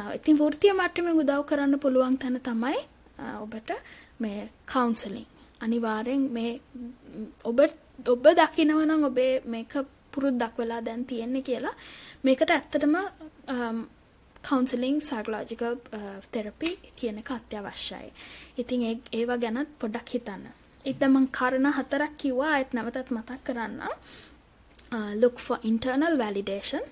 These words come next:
තමන්ට මොකද්ද සතුටු මේ වෙලාවේ කියන එක ගැන හිතන්න. Find a middle ground. මැද මාවතක් හොයාගන්න. ඩිලේ,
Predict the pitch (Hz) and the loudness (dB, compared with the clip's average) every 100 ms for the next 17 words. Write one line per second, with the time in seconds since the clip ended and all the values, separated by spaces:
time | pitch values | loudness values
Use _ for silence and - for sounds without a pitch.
0 | - - 208 208 254 277 _ 311 - - | -14 -12 -8 -2 -2 -2 _ -16 -4 -2
1 | 262 - 226 233 233 - - 226 220 226 | -2 -6 -4 -4 -6 -10 -10 -8 -8 -8
2 | 208 202 208 226 - 208 208 214 208 208 | -8 -8 -8 -10 -10 -10 -10 -10 -12 -10
3 | - - 208 214 403 - - - - - | -12 -12 -12 -6 -6 -6 -18 -18 -18 -8
4 | - 220 226 233 226 226 302 277 214 185 | -2 2 4 4 2 2 2 2 0 0
5 | 339 - - 208 202 220 208 202 214 220 | -2 -2 -8 -6 -4 -2 -2 -6 -8 -10
6 | - 220 214 214 220 226 - - - - | -10 -8 -6 -6 -6 -2 -4 -6 -20 -20
7 | - - 226 370 320 233 | -20 0 8 10 10 8